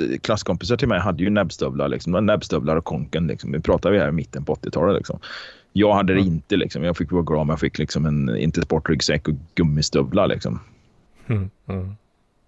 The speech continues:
Speaker 1: Men, men de är samiska. Ja, fan, det är frågan om det är någon sån här jävla appropriering. För de här samerna har ju gått lite... De har ju varit igång nu ett tag här igen. För det var väl någon,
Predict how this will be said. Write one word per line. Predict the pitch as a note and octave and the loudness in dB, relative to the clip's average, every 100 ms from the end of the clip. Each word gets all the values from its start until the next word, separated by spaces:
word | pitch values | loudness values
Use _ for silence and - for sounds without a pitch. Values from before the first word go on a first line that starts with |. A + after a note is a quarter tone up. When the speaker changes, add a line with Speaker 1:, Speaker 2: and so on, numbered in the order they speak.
| _ _ _ _ - - - | _ _ _ _ -14 -12 0
Speaker 1:
Men, | F2+ F2+ | 4 4
men | D2+ F2+ | 6 6
de | G#2+ A2 | 6 4
är | |
samiska. | F#2 - D#2+ C#2+ D2 - | 4 2 2 2 -2 0
Ja, | F#2 G2+ A2 | 2 4 4
fan, | A2+ C#3 D#2+ | 4 4 4
det | D2+ | 2
är | |
frågan | E2 A#2 G2 F#2+ | 2 4 6 6
om | G2+ | 6
det | F#2 | 6
är | G2 | 6
någon | A2+ | 4
sån | F#2 G2 | 4 6
här | D2+ | 6
jävla | E2 C#2+ | 4 4
appropriering. | D2+ - - D#2 C#2+ C#2 | 2 0 -2 2 2 2
För | C2+ | 4
de | F2 | 4
här | F2 | 6
samerna | - F2+ D#2 F#2 | 4 4 4 4
har | G2+ | 6
ju | G2+ | 6
gått | F#2 F2+ | 4 2
lite... | F2+ E2 F2 - - - - - _ _ _ - - _ _ _ _ _ - | 2 0 0 -2 -6 -20 -20 -20 _ _ _ -20 -20 _ _ _ _ _ 0
De | G2 | 4
har | G2 | 6
ju | G2+ | 6
varit | F#2+ F#2+ | 6 4
igång | F#2 F2 F2 | 4 4 4
nu | F2+ D#2+ | 2 2
ett | E2+ | 0
tag | E2 D#2 | 0 0
här | D#2+ D#2+ | 0 0
igen. | E2 D2+ | 0 0
För | E2+ | 2
det | F2+ | 4
var | F#2 | 4
väl | F2 F2+ | 4 4
någon, | F#2 F2+ | 4 4